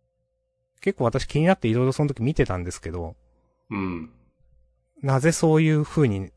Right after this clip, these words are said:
Speaker 1: そういう判決を出したのかみたいなとか。
Speaker 2: うん。い
Speaker 1: や、なんか、あ、それは確かにそうだなみたいなことをね、結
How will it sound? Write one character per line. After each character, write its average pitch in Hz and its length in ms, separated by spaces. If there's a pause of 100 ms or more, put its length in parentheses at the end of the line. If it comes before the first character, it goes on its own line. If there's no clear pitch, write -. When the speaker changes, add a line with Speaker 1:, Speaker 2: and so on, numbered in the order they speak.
Speaker 1:
そ 135 160
う 127 80
い 120 60
う - 20
判 120 220
決 - 200
を 110 60
出 113 140
し - 60
た 101 80
の 90 80
か 90 120
み 90 100
た 87 140
い 87 40
な 87 100
と - 120
か。 - 220 (100)
Speaker 2:
う - 40
ん。 95 140
い 87 40 (340)
Speaker 1:
や、 151 160
な 180 140
ん 196 60
か、 - 240 (340)
あ、 131 300
そ - 160
れ 208 60
は 233 80
確 - 260
か 147 120
に 107 100
そ 139 200
う - 20
だ 98 80
な 92 100
み 92 120
た - 120
い 87 40
な 90 100
こ - 140
と 95 180
を 90 80
ね、 92 260 (840)
結 147 160